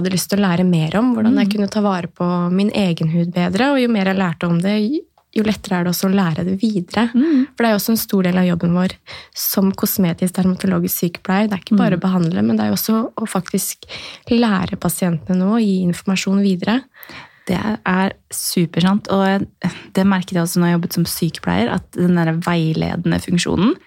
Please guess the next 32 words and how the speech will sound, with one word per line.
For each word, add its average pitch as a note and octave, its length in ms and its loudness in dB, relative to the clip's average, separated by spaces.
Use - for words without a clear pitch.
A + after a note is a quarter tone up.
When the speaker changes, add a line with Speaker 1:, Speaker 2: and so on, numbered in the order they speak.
Speaker 2:
er - 120 -2
så - 100 -2
sjukt - 420 -2
mye F3+ 120 0
større G#3 680 0
enn G#3 160 4
det F#3+ 160 2
man F#3 240 4
liksom F#3 260 2
får F3 300 -4
inntrykk E3+ 480 0
av F3+ 240 0
på, F3 260 -2
under F3 160 2
studiet, E3+ 380 -2
da. G4 80 0
Speaker 1:
Absolutt. - 720 -6
Veldig, G3+ 320 2
veldig G3 220 2
viktig. G3+ 300 -2
Speaker 2:
Ja, A#3 200 -2
og G3 120 2
undervisende, F3+ 1400 0
ja, A#3 160 -2
delen F3+ 360 0
av G3 140 -2
sykepleie. - 480 -6
Og - 100 0
det, B3 340 0
det A3+ 80 0
er G3 120 2
jo F#3 200 -2